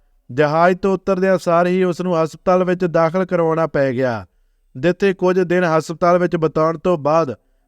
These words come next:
ਪੰਦਰਾਂ ਜੂਨ ਸਾਲ ਦੋ ਹਜ਼ਾਰ ਛੇ ਨੂੰ ਪੰਜਾਬ ਦੀ ਕੋਇਲ ਸੁਰਿੰਦਰ ਕੌਰ ਇਸ ਫਾਨੀ ਸੰਸਾਰ ਨੂੰ ਅਲਵਿਦਾ ਆ ਗਈ।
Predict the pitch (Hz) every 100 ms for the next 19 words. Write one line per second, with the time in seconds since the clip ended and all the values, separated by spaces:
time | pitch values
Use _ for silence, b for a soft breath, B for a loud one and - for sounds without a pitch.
0 | - 185 180 196 196 160 175 185 165 160
1 | 175 170 170 175 175 156 160 170 170 127
2 | 98 _ _ _ 165 170 151 170 180 175
3 | 196 190 175 185 180 165 170 175 180 165
4 | 151 127 98 _ _ - 180 185 190 -
5 | 160 175 190 180 180 156 156 160 170 190
6 | - 160 165 175 180 185 147 127 131 123
7 | 101